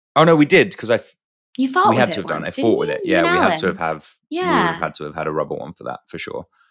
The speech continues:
Speaker 1: Although,
Speaker 2: I hope.
Speaker 1: I do remember that fight scene hurting. <laughs> I don't know.
Speaker 2: I think that particular fight scene, if I remember, it was A, cold,
Speaker 1: Yeah.
Speaker 2: and B, you had a lot of insert shots that you had to use the real sword.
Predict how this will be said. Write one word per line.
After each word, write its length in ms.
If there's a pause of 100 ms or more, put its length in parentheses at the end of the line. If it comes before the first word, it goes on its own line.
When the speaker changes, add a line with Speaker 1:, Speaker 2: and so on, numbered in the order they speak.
(320)
Speaker 1:
Although, 420 (640)
Speaker 2:
I 80
hope. 300
Speaker 1:
I 60
do 140
remember 280
that 200
fight 220
scene 380 (420)
hurting. 540 (160)
<laughs> 0 (460)
I 640 (280)
don't 240
know. 340 (220)
Speaker 2:
I 80
think 180
that 180
particular 360
fight 260
scene, 180
if 100
I 60
remember, 680
it 120
was 200
A, 200
cold, 560 (220)
Speaker 1:
Yeah. 200
Speaker 2:
and 160
B, 120
you 120
had 140
a 40
lot 140
of 120
insert 360
shots 340
that 100
you 100
had 440
to 60
use 340
the 120
real 220
sword. 420